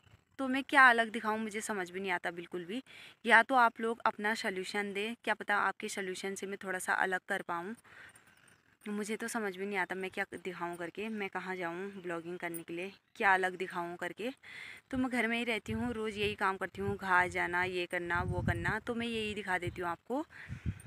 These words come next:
और दोस्तों, मेरे भैया भी बोल रहे थे थोड़ा सा बहन अलग दिखाया कर, कुछ अलग।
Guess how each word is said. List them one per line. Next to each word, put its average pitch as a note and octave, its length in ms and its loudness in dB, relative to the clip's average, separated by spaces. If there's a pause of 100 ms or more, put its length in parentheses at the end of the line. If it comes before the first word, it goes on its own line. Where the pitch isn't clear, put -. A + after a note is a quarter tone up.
(180)
और C4+ 200 12
दोस्तों, C4+ 340 4
मेरे C#4+ 200 4
भैया A3 280 6
भी A3 100 -2
बोल G#3 200 0
रहे - 180 -2
थे A3 40 -2
थोड़ा G#3+ 200 0
सा G#3+ 140 2
बहन G3+ 320 0
अलग F#3+ 260 2
दिखाया F3+ 400 2
कर, F#3 200 -2
कुछ F#3+ 340 -8 (440)
अलग। F#3 380 0